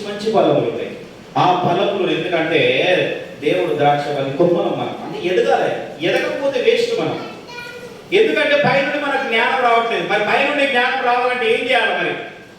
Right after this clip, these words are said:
మొదట ఏం చెప్పినా, యేసు రక్తంలో కడగబడాలి. యేసు రక్తం పవిత్రమైనది, కడగబడిన అనుకుంటున్నాము, కానీ మనం కడగబడట్లేదు. కడగబడినప్పుడు మనలో నుండి మంచిదే వస్తాది, కానీ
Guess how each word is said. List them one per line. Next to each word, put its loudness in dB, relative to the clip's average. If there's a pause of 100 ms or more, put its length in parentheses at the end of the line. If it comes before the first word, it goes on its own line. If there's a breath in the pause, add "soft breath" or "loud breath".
(640)
మొదట 4
ఏం 2
చెప్పినా, 2
యేసు 0
రక్తంలో 2
కడగబడాలి. 2 (1120)
యేసు 2
రక్తం 0
పవిత్రమైనది, 0 (400)
కడగబడిన 2
అనుకుంటున్నాము, 0
కానీ 0 (580)
మనం -2
కడగబడట్లేదు. 2 (320)
కడగబడినప్పుడు 2 (520)
మనలో 4
నుండి 0
మంచిదే 0
వస్తాది, 0
కానీ -2